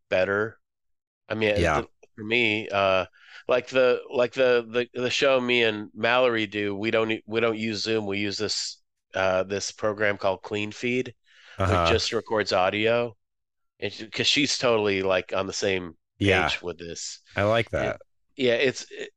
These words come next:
Speaker 1: it, it makes a good recording, but it's kinda fussy. Like, you
Speaker 2: Yeah.
Speaker 1: need the right browser. You have to have, uh, headphones, or else it's just a disaster. Like, so it's, I think it's used more for, like, with professionals or whatever
Speaker 2: Yeah.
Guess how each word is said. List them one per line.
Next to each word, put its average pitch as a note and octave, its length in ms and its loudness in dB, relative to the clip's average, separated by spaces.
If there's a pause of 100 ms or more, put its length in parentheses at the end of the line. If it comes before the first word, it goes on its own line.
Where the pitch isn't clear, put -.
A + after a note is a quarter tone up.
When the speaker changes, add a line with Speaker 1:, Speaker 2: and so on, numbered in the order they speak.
Speaker 1:
it, C#3+ 220 -4
it D#3 140 0
makes E3+ 240 0
a C#3+ 60 0
good B2 220 0
recording, G#2+ 520 0
but G2 120 -2
it's - 140 -6
kinda F#2 200 0
fussy. E2+ 600 -8 (160)
Like, D#2 240 -10
you F#2 60 2
Speaker 2:
Yeah. D#2 140 0
Speaker 1:
need - 140 -20
the E2 100 -16
right F2+ 240 -2
browser. F2 640 -2 (280)
You F2+ 100 -10
have G2 320 -2
to F#2+ 120 0
have, F#2 420 0
uh, D#2+ 220 -2
headphones, F#2 640 -4
or F2 140 -6
else - 400 -6 (520)
it's - 140 -14
just F#2 240 -8
a D#2+ 40 -14
disaster. D#2+ 800 -6 (580)
Like, - 280 -8 (240)
so C3 220 2
it's, C3 280 -2
I C#3 100 2
think C#3 180 -2
it's A#2 140 -8
used A2 240 -2
more G2 240 2
for, F#2 300 -8
like, F2+ 260 -6
with F#2 180 -12
professionals F2+ 640 -4
or F#2+ 140 -4
whatever F#2+ 540 -2
Speaker 2:
Yeah. D2+ 320 -2